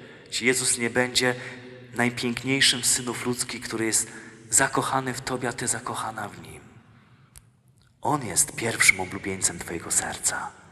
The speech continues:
Dopiero twój mąż. I mogę się modlić za twojego męża, nie? Żeby on poznał Jezusa tak,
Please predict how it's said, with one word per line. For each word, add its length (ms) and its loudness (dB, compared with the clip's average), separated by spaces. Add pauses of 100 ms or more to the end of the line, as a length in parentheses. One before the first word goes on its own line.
(280)
Dopiero 360 -2
twój 240 -8
mąż. 420 0 (2250)
I 40 -6
mogę 200 6
się 140 8
modlić 340 4
za 100 8
twojego 380 2
męża, 500 0
nie? 300 -8 (540)
Żeby 280 2
on 240 0
poznał 500 4
Jezusa 500 2
tak, 500 -4